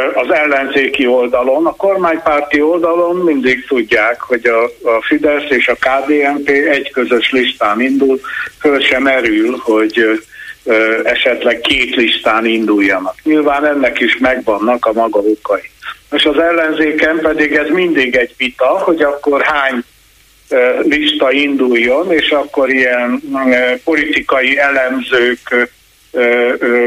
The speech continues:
ö, bűnmondatokat mondanak, hogy hát, ö, most is hallottam a múlt héten egy ilyet, hogy, ö, micsoda dolog az, hogy, ö,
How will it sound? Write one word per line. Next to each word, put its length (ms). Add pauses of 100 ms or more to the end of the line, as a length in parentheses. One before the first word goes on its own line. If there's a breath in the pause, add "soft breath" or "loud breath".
(140)
ö, 200
bűnmondatokat 1160
mondanak, 680
hogy 260
hát, 300
ö, 220 (320)
most 260
is 140
hallottam 680
a 160 (380)
múlt 260
héten 360
egy 200
ilyet, 360 (100)
hogy, 360 (540)
ö, 240
micsoda 520
dolog 360
az, 380 (440)
hogy, 320 (100)
ö, 200